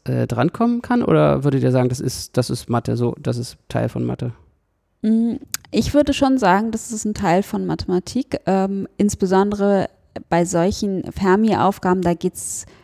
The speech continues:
Speaker 2: im Kern eigentlich darum, diese Schätzen und Annahmen treffen. Aber es gibt natürlich auch Mathematikaufgaben, zum Beispiel die bekannte Feuerwehraufgabe, wo man den Satz des Pythagoras braucht,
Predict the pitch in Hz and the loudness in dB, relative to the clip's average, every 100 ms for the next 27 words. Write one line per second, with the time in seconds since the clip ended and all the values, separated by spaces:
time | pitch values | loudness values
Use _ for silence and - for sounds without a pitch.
0 | _ - 185 - 190 180 180 165 170 170 | _ -6 -4 0 2 2 2 0 0 0
1 | 165 160 170 165 - 175 - 170 156 - | -2 -2 0 -2 0 -2 -2 0 0 0
2 | 160 156 143 151 - 110 - - 196 254 | 2 2 2 0 -4 -4 -2 0 2 2
3 | - 208 202 190 175 175 170 170 165 226 | 0 -2 0 2 2 2 2 2 0 0
4 | - 180 - 170 170 - 165 - 160 160 | 0 0 0 0 0 0 0 0 -4 -4
5 | 220 220 - - 220 196 185 - 180 - | -4 -4 -2 2 4 6 4 4 0 2
6 | 170 165 170 160 160 156 - - - - | 0 2 2 2 2 0 -2 -8 -14 -18
7 | - - - 208 214 196 180 - - 180 | -20 -18 -2 0 0 0 0 -2 -2 -2
8 | 185 | -2